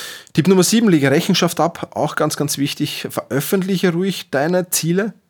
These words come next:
ja, veröffentliche Zwischenergebnisse, das erhöht natürlich einerseits den Druck, ganz klar,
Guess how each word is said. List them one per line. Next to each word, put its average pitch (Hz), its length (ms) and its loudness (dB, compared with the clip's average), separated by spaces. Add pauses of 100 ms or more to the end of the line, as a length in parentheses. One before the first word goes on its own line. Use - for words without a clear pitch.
ja, 139 260 -2 (100)
veröffentliche 170 840 -2
Zwischenergebnisse, 165 920 -2
das 147 220 -2
erhöht 165 540 2
natürlich 143 480 0
einerseits 123 520 -2
den 85 180 -4
Druck, - 400 -4 (160)
ganz 101 300 -2
klar, 127 360 -4